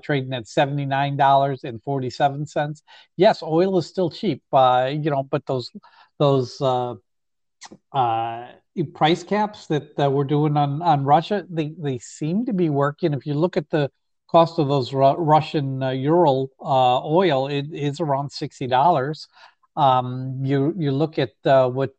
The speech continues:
uh, happened with Saudi Arabia earlier this week. They actually lowered their, uh, o-, cost of oil to, uh, Asian buyers. So, you know, o-, a-, oil is weak, but wouldn't be surprised if they turn around a little bit today. And, you know,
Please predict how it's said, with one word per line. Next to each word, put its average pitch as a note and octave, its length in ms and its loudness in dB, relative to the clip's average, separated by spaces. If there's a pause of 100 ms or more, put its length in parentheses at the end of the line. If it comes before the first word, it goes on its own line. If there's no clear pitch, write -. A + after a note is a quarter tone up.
(100)
uh, C3+ 460 -6 (100)
happened C#3+ 400 -4
with B2 160 -4
Saudi C3+ 320 0
Arabia C#3 580 0
earlier C3 320 0
this B2 240 -6
week. C3+ 180 -2
They D3 180 -4
actually D3+ 340 -4
lowered C3+ 400 -4
their, B2 260 -4 (420)
uh, B2 300 4 (100)
o-, F#3 160 -12 (120)
cost C#3+ 340 2
of A#2+ 100 -4
oil C#3+ 360 2
to, B2 420 -2 (140)
uh, B2+ 260 4
Asian C3 380 -2
buyers. B2+ 540 2
So, C3 520 -2
you D#3+ 320 -8
know, D3 300 -6
o-, - 180 -8
a-, F#3 120 -2 (540)
oil A#3 340 2
is F#3+ 140 -2
weak, G#3+ 300 -2
but D3+ 140 -2 (160)
wouldn't G3+ 280 0
be A3+ 120 -4
surprised F3+ 480 2
if E3+ 80 -6
they E3+ 120 0
turn F3 300 -4
around E3+ 300 2
a - 20 2
little C3+ 180 0
bit B2+ 200 -6
today. D3 380 0
And, C#3 200 -6
you D3 80 -6
know, B2+ 220 -6